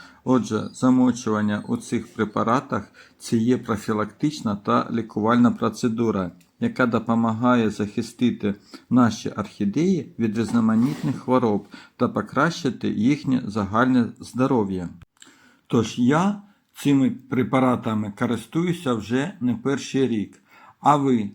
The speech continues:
напишіть, будь ласка, хто вже який час користується і ваші відгуки,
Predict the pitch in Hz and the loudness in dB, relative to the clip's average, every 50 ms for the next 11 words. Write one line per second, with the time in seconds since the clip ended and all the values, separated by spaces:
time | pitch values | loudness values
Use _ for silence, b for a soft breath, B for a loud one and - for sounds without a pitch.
0 | - - 135 147 143 - 170 160 - - 131 120 120 120 127 117 120 120 117 110 | -4 -2 -2 0 0 -2 -4 -4 -2 -4 -4 -4 -4 -6 -6 -4 -2 -2 -2 -2
1 | 101 104 - - - 110 - - _ _ _ - - - - 156 151 131 107 92 | -4 -8 -12 -16 -16 -16 -18 -18 _ _ _ -20 -16 -6 0 2 2 2 2 0
2 | - - - _ _ - - - 104 98 107 127 123 117 107 - - 110 113 110 | -4 -10 -18 _ _ -20 -20 -16 -12 -6 -2 -2 -2 -2 -2 -4 -6 -6 -6 -6
3 | - - 123 117 110 101 101 104 - - 143 147 170 170 170 - - - 123 113 | -6 -6 -4 -4 -4 -4 -6 -8 -10 -6 -6 -4 -4 -6 -8 -12 -10 -8 -6 -4
4 | 113 104 - - - 143 151 156 147 135 139 - - 113 113 - - 113 113 113 | -4 -6 -6 -6 -4 0 0 2 2 0 -2 -4 -6 -8 -6 -6 -6 -6 -6 -6
5 | - 104 113 123 117 120 - - 110 107 - 107 120 143 170 - 139 123 123 117 | -4 -2 0 0 0 -2 -4 -6 -6 -6 -6 -4 -4 -4 -4 -4 -4 -4 -4 -4
6 | 120 - 131 123 123 | -2 -2 -2 -2 -4